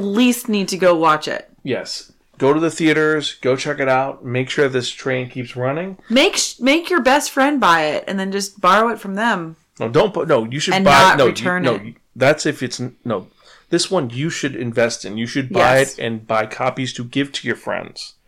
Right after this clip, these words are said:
Speaker 1: Yes.
Speaker 2: This
Speaker 1: You're
Speaker 2: is,
Speaker 1: right.
Speaker 2: this is this generation's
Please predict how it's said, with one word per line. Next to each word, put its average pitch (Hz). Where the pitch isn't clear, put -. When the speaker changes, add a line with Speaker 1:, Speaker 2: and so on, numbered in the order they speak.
Speaker 1:
Yes. -
Speaker 2:
This 156
Speaker 1:
You're 180
Speaker 2:
is, -
Speaker 1:
right. -
Speaker 2:
this 147
is 160
this 139
generation's 120